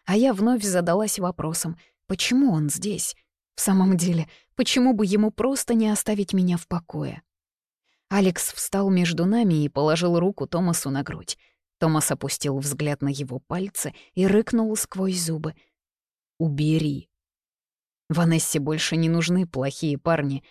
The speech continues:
объявил Алекс. Но Томас не слушал его.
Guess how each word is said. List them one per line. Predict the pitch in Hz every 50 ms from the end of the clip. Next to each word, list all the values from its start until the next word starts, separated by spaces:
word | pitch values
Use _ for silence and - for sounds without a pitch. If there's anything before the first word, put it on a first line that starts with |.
| _ _ _
объявил | - 147 135 147 147 147 135 143 139 131 131
Алекс. | 135 - - - - - - - _ _ _ _ _ _ _ -
Но | 160 170
Томас | 165 170 170 180 185 180 -
не | 196 190 196
слушал | - - 208 185 160 - - - 160 165
его. | 165 165 165 - 175